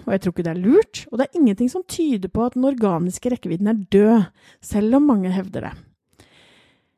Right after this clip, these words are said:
Jeg tror at det fortsatt er viktig å jobbe for å få den organiske, altså ubetalte, motoren i kanalene dine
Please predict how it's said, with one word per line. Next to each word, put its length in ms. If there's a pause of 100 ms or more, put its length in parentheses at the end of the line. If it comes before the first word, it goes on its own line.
(140)
Jeg 160
tror 240
at 100
det 80
fortsatt 480
er 60
viktig 320
å 160
jobbe 320 (180)
for 140
å 20
få 220
den 140
organiske, 840
altså 400
ubetalte, 720
motoren 680
i 100
kanalene 480
dine 240